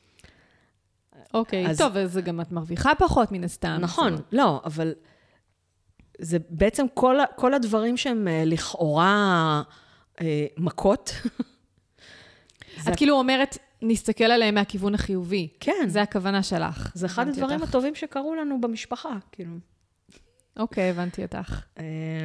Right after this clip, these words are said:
Speaker 2: אז זה נורא, זה נורא חשוב לראות, אה,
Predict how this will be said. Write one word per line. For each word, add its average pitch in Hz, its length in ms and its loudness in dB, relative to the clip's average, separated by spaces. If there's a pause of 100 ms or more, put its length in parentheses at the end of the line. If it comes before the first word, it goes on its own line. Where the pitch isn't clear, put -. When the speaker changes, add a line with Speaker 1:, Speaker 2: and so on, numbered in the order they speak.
(640)
Speaker 2:
אז 170 260 -8
זה 185 160 0
נורא, 202 400 2
זה 202 160 0
נורא 190 220 4
חשוב 226 560 0
לראות, 185 580 0
אה, 165 260 0